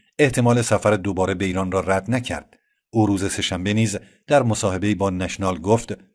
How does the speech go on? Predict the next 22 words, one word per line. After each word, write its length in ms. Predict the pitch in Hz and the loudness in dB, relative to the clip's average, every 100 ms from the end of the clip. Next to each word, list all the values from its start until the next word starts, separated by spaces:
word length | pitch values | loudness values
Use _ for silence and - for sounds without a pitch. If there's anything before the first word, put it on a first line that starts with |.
| _ _ - | _ _ -2
«جمهوری 360 | 123 123 127 | 0 2 2
اسلامی 360 | 131 139 139 135 | 2 2 0 2
ایران 340 | 135 147 170 165 _ | 2 2 0 -2 _
برنامهٔ 480 | - 113 113 113 139 | 0 2 4 4 2
غنیسازی 600 | 147 117 107 - 101 98 | 2 0 0 0 -2 -2
اورانیوم 520 | 104 107 101 95 95 | -2 2 2 2 -2
خود 220 | 92 123 117 | -4 -2 2
را 240 | 120 117 - _ - | 2 2 -4 _ -2
به 100 | 113 | 0
سرعت 460 | - 101 95 98 | 0 -2 -2 -4
به 100 | 101 | -4
پیش 280 | 92 113 113 | -2 -2 0
می‌برد 420 | 117 110 107 95 - _ _ | 2 4 2 0 -8 _ _
و 80 | 160 | -2
همچنان 440 | 139 117 110 110 | 0 0 0 0
به 100 | 110 110 | 0 -4
ایجاد 340 | 95 104 101 | -2 0 0
موانع 580 | 101 98 92 95 101 101 - - | 0 0 0 0 -2 -4 -12 -2
برای 260 | 104 101 | 0 0
بازرسی‌های 680 | 101 95 92 90 - 87 90 | 0 0 0 -4 -6 -6 -6
این 180 | 92 151 | -6 -6
سازمان 520 | 151 120 107 110 107 | 0 0 2 2 0